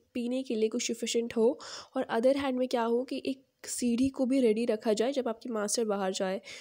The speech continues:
ठीक है। तो यहाँ पर कुछ प्लान्स के रिलेटेड बताया जा रहा है जो वो लोग कुछ कर सकते हैं। तो "You have it, sir, just as it happened," यानी कि यहाँ पर मिस फॉलर बोलती है कि जैसा आप कहेंगे वैसा, "As it just happened." Holmes apologized to मिसेस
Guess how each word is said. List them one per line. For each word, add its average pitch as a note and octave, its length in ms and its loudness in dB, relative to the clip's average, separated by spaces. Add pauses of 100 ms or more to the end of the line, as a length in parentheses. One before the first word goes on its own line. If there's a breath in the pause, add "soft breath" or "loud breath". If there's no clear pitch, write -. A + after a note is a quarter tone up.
(200 loud breath)
ठीक B3+ 100 -2
है। C#4+ 100 0
तो - 300 -10
यहाँ C4 220 -2
पर D#4 100 -4
कुछ D#4 160 -4
प्लान्स A#3 680 -2
के C4+ 440 0
रिलेटेड A#3 340 -2
बताया A3 300 0
जा G#3+ 180 0
रहा G3+ 80 0
है G3+ 60 2
जो G#3 120 -2
वो G#3 80 -2
लोग A3 160 -2
कुछ B3 160 -6
कर G3 180 2
सकते G3 320 -4
हैं। G3 160 -6 (540 loud breath)
तो D#4+ 320 0 (140)
"You C#4 180 4
have A#3+ 260 2
it, B3 160 0
sir, A#3+ 180 4
just A#3+ 360 0
as A#3+ 160 2
it A#3+ 100 -4
happened," G3 500 -4
यानी G#3 260 0
कि A#3+ 120 -6
यहाँ A#3+ 320 -4
पर C4 60 -6
मिस B3 160 -4
फॉलर A3 160 0
बोलती G#3+ 360 0
है A3 80 0
कि G#3 300 -8 (800)
जैसा B3 180 -2
आप B3 120 -4
कहेंगे A3 300 4
वैसा, G#3+ 460 2 (160)
"As G3+ 100 2
it A3 80 -2
just - 320 -4
happened." - 400 -6 (560 loud breath)
Holmes C4+ 340 4
apologized B3+ 560 2
to - 80 -4
मिसेस C4 360 0